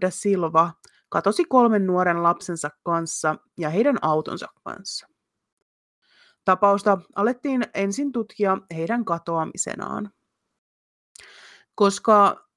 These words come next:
tän tarinan lähteet on lähes poikkeuksetta portugalin kielellä,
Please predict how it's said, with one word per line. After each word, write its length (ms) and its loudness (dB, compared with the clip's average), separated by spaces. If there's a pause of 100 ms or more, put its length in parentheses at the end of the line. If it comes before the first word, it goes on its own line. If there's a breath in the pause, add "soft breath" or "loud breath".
tän 260 -2 (320 loud breath)
tarinan 420 0
lähteet 680 0 (120)
on 200 -8
lähes 240 -8
poikkeuksetta 600 -6
portugalin 600 -4
kielellä, 580 0